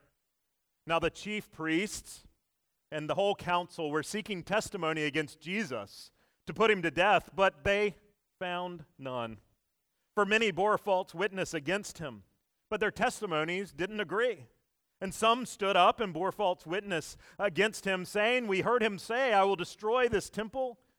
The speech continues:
that is made with hands, and in three days I will build another not made with hands."' Yet even about this, their testimony did not agree. And the high priest stood up in the midst and asked Jesus, 'Have you no answer to make? What is it that these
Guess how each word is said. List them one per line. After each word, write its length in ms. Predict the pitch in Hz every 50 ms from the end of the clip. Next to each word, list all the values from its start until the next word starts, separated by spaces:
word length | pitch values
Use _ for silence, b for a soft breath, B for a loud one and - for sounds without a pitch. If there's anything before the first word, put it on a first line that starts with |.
| _ _ _
that 120 | 190 170
is 120 | 170 131 156
made 260 | 185 185 185 180 160
with 140 | 160 - -
hands, 500 | 180 180 196 214 214 233 240 233 170 180
and 100 | 165 151
in 80 | 147
three 320 | - _ 175 165 175 175 165
days 400 | 156 147 151 160 165 160 143 147
I 100 | 139 131
will 120 | 123 120
build 240 | 113 123 123 120 113
another 460 | 110 110 117 123 127 147 147 147 139 _ _ _ _ _ _ _ -
not 260 | 120 127 127 117 -
made 260 | 123 110 104 104 101
with 200 | 95 104 98 -
hands."' 440 | 120 110 107 107 101 95 92 - _ _ _ _ _ _ _ _ _ _ _ _ _ _ _ _ _ _
Yet 220 | - 165 185 180 -
even 400 | - 208 220 240 202 220 180 170
about 300 | 165 156 180 180 180 - _ _ _ _ _ _ _ _
this, 400 | 139 185 220 180 127 - - -
their 220 | 151 160 165 165 -
testimony 920 | - 185 196 - - - - 165 135 127 123 120 120 117 117 117 110 107 104 -
did 100 | 123 120
not 220 | 127 131 131 127
agree. 400 | 123 107 123 151 160 165 160 151
And 100 | 143 143
the 60 | 143
high 160 | 143 170 175
priest 380 | 165 - 175 196 240 214 - -
stood 200 | - - 202 220
up 160 | 240 175 -
in 120 | 147 143 139
the 40 |
midst 380 | 151 185 220 220 - - - -
and 100 | 170 165
asked 280 | 196 220 214 - - -
Jesus, 400 | 196 220 247 220 233 196 - B B B B B B
'Have 180 | 190 226 254
you 120 | 269 277 254
no 160 | 247 226 208
answer 340 | 185 202 262 - - 262 220
to 140 | - 208 175
make? 500 | 147 151 165 247 311 - - - - _ _ _ _ _ _ _ _ _ _ _ _ _ _ -
What 180 | 170 269 -
is 200 | 247 277 285 220
it 200 | 226 226 240 -
that 220 | - 247 220 165 196
these 260 | 233 233 202 -